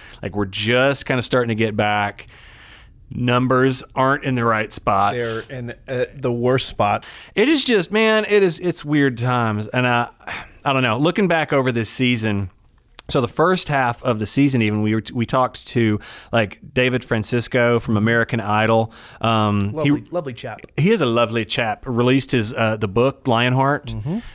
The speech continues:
Speaker 1: So I hope everybody went and, and, uh, checked out that. Caitlin Gouge, she's now the marketing director or marketing person at Bush Beans.
Speaker 2: We need to get her back.
Speaker 1: We do need to get her back.
Speaker 2: Because it's gonna be a completely different show.
Speaker 1: 'Cause she can talk about all kinds of cool stuff,
Speaker 2: Yeah.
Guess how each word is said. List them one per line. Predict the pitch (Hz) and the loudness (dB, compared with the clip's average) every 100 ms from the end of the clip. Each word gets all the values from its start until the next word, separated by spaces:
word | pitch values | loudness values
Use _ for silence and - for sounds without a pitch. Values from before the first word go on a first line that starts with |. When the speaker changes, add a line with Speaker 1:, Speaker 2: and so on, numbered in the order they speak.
| - | -12
Speaker 1:
So | - 120 113 110 107 110 | -2 2 4 4 2 0
I | 110 | -2
hope | 120 117 | -2 -2
everybody | 113 110 117 110 | -4 -2 0 0
went | 107 110 107 | 0 0 -2
and, | 101 - | -4 -4
and, | 104 104 | -6 -4
uh, | 98 | -6
checked | - 110 - | -4 -4 -2
out | 107 107 _ | -2 -2 _
that. | 104 107 107 110 - | -6 -2 0 -2 -2
Caitlin | 135 139 123 | -2 0 -2
Gouge, | 120 120 120 117 - - - - | 2 2 4 2 -2 -8 -20 -4
she's | 147 143 | 0 2
now | 151 156 147 | 2 2 2
the | 131 | 2
marketing | 127 143 175 151 | 2 2 2 0
director | 131 120 120 - 117 - - - - | 2 2 2 0 -2 -2 -16 -20 -4
or | 123 120 | 2 2
marketing | 117 123 127 120 | 4 2 0 0
person | 123 - | -2 0
at | 110 95 | -6 -2
Bush | 120 - | -2 -2
Beans. | 117 117 131 131 - | -4 -2 -4 -8 -12
Speaker 2:
We | 151 | -10
need | 233 | -8
to | 285 | -6
get | 156 | -6
her | 127 | -6
back. | 147 - - - | -10 -12 -14 -8
Speaker 1:
We | 226 | 0
do | 359 | 0
need | 427 | 2
to | 381 | -2
get | 170 151 | -2 -2
her | 113 | -2
back. | 104 107 107 101 | -2 0 -2 -2
Speaker 2:
Because | 160 | -4
it's | 160 | -4
gonna | - 165 | -8 -8
be | 160 | -8
a | |
completely | 156 127 151 127 | -10 -10 -8 -8
different | 123 120 | -10 -10
show. | - 160 262 - | -10 -12 -14 -2
Speaker 1:
'Cause | 151 | 0
she | - 180 | 0 0
can | 165 | 0
talk | 165 156 | 0 0
about | 143 139 | 0 2
all | 131 | 0
kinds | 170 190 | -2 -4
of | - | -6
cool | 107 | -8
stuff, | 110 - 110 | -8 -8 -8
Speaker 2:
Yeah. | 156 | -8